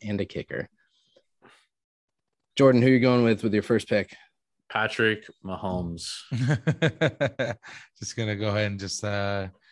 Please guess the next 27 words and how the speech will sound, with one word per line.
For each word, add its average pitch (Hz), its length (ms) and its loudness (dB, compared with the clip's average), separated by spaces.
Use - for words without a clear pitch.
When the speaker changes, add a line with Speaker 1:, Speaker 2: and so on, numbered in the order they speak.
Speaker 3:
get 110 100 0
in 107 120 0
there 104 120 0
quick, 98 360 -4
huh? 92 180 -6
Not 95 120 -6
even 92 140 -8
gonna 95 120 -8
mess 98 220 -2
Speaker 2:
Yeah. 110 80 2
Speaker 3:
around. 98 260 -6
Um, 113 480 2
so, 113 760 0
uh, 107 200 2
since - 300 -8
you 120 220 2
are 110 160 2
taking 104 360 -4
Patrick 104 400 -2
Mahomes, 139 460 2
I 117 280 4
will 107 120 -4
be 104 140 -6
taking, 104 680 -6
uh, 110 1400 -6
Tyreek 170 320 2
Hill. 147 260 -2